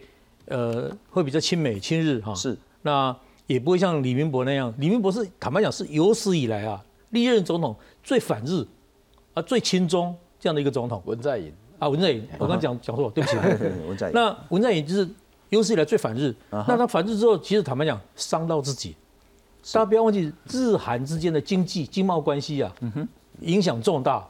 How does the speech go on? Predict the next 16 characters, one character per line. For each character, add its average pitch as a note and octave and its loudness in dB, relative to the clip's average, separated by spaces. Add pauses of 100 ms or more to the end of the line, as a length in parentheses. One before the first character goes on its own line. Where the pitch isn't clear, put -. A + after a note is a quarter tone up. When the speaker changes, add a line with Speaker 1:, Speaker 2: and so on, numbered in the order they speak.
(160)
Speaker 2:
是。 - -8
Speaker 1:
啊， A2 -4 (200)
那 F#3+ 0
伤 F3 -2
到 F3 0
自 D#3+ -4
己。 A2 -6 (300)
那 D4 0
你 G#3 2
亲 A#3 0
中， A#3 2
亲 A3+ 0
中 A3+ 4
了 G#3+ 4
半 G#3+ 2
天， G#3+ 4